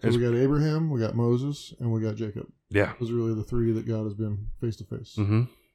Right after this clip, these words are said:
Speaker 1: Wow.
Speaker 2: Mm-hmm. Yeah.
Speaker 1: All right.
Speaker 2: That's pretty, that's a pretty, pretty small select group there.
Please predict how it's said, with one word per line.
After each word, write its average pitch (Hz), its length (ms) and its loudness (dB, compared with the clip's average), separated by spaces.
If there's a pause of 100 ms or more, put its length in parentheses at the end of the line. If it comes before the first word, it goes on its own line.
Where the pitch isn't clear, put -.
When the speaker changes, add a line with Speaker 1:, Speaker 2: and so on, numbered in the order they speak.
(480)
Speaker 1:
Wow. 139 140 2
Speaker 2:
Mm-hmm. 117 100 0 (1000)
Yeah. 139 120 8
Speaker 1:
All 120 80 2
right. 156 100 -2 (320)
Speaker 2:
That's 151 100 -6
pretty, - 220 0
that's 127 140 -2
a - 40 -12
pretty, 110 220 4
pretty 139 200 6
small 127 320 6
select 123 360 0
group 143 200 2
there. 87 280 0